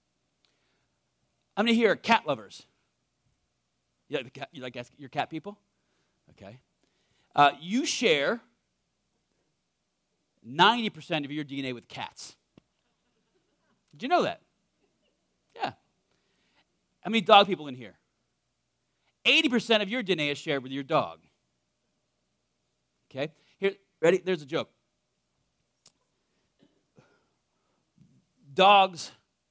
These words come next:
look at humans and say, "He feeds me, he clothes me, he's,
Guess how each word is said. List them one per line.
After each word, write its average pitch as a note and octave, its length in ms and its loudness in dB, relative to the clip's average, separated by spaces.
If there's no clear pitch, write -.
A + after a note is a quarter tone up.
look E3+ 220 -6
at D3 100 -6
humans C#3+ 420 -6
and B2 140 -20
say, A2+ 400 -14
"He G#2 80 -20
feeds E3 360 -10
me, G3+ 260 -18
he A#2 100 -20
clothes D#3 420 -8
me, D#3 300 -14
he's, C3+ 460 -10